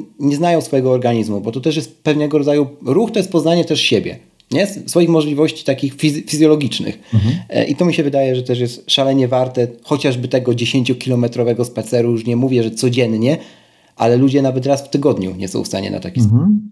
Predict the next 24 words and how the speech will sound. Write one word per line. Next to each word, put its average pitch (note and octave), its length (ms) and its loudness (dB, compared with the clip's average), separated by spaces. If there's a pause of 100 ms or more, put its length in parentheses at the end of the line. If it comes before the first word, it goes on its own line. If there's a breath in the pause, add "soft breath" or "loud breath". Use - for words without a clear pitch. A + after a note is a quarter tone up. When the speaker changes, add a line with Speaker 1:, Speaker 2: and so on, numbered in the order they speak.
Speaker 2:
A C3 100 -2
ty, D3+ 260 0
ty, F3+ 160 0 (120)
ty D3 80 -4
biegasz C#3 320 2
z B2 60 -4
muzyką, B2 500 0
z A2 40 -2
jakimś B2 320 -2
podcastem? D3+ 600 -2
S-, - 260 -6 (140)
ma-, C4+ 100 2 (120)
masz A#2 100 -2
słuchawki? C3+ 440 0
Speaker 1:
Tak, A#2+ 360 -2
ja C#3 140 2
lubię D#3+ 260 0
biegać C#3+ 300 0
z, B2+ 380 0
ze C3+ 120 -2
słowem, G#2 480 -2
ze, B2+ 440 2
z - 100 -12
podcastem, F#2+ 600 -2